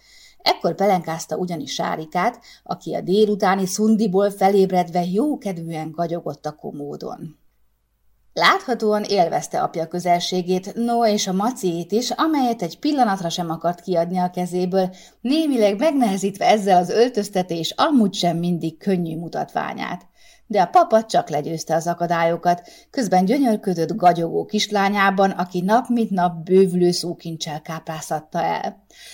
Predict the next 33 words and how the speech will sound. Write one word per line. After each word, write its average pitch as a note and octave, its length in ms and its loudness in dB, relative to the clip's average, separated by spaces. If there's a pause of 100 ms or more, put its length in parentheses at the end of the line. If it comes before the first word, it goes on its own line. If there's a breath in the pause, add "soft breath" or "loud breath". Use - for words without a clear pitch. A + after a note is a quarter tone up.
(140 loud breath)
Az - 240 -4
autó A#3+ 500 2
és D#3+ 240 0
a B2 120 -12
vau-vau F3+ 600 6
után F3+ 300 0
már E3+ 200 0
remekül F#3 500 2
formálta E3 640 -2
a D3 60 -6
babát, G3+ 680 4
a - 160 -10
pipit A#3+ 540 -2 (240 loud breath)
és A3 280 -4
a C#4+ 80 -2
Marcit E3+ 540 -6
is. - 400 -10 (240)
Igen, A#3 580 -6
a C4 200 -2 (140)
Marcit. - 680 -6 (280 loud breath)
A - 100 -6
papa G#4+ 320 2
szombat F3+ 520 2
délután E3 560 0
három D#3 480 0
órakor D#3+ 420 -4
hallotta D#3 500 -4
először D#3+ 480 0
kislánya E3+ 540 -6
szájából E3 600 -2
a A3+ 60 2
Marci - 400 -8
nevet. - 500 -12